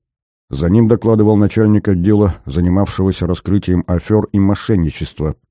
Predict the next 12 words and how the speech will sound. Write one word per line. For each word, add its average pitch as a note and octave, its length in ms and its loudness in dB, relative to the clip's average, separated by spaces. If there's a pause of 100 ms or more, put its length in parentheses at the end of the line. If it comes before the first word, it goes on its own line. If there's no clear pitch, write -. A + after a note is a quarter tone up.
(140)
связанных G2+ 760 -2 (100)
в - 120 -20
том A#2+ 180 2
числе A#2 360 -2
и G#2+ 160 -2
с E2+ 80 0
банковской F2 580 -2
сферой. D2+ 460 -6 (520)
Как F#2+ 160 -2
выяснилось, B2 640 2 (480)
в D2 160 -4
Москве A#2 560 2